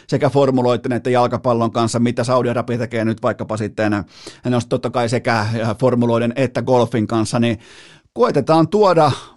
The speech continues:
maasta ja siitä kulttuurista esiin piirteitä, jotka ei perustu siihen, että kaikki tapetaan, loput murhataan. Joten s-, s-, se tässä on se urheilupesukampanjan kärki, ja, ja sille löytyy, kaikille löytyy oma hintalappunsa, ja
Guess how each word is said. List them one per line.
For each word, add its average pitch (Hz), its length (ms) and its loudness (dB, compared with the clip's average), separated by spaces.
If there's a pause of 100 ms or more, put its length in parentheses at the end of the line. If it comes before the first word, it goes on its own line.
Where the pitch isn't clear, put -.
(120)
maasta 143 680 2 (520)
ja 135 80 0
siitä 143 260 2
kulttuurista 131 720 0
esiin 131 360 2
piirteitä, 135 420 2
jotka 120 300 0
ei 135 180 4
perustu 123 500 0
siihen, 117 320 0
että 113 140 -6
kaikki 120 380 0
tapetaan, 107 480 0
loput 107 260 0
murhataan. 110 680 0 (300)
Joten 131 400 0 (500)
s-, - 120 -18 (220)
s-, - 220 -12
se 202 140 -4
tässä 151 260 0
on 147 80 4
se 151 100 2
urheilupesukampanjan 123 1120 2
kärki, 113 540 -2 (400)
ja, 120 360 2 (120)
ja 110 100 -6
sille 151 280 0
löytyy, 156 500 2 (160)
kaikille 147 360 0
löytyy 160 340 4
oma 143 140 4
hintalappunsa, 120 680 2
ja 107 280 2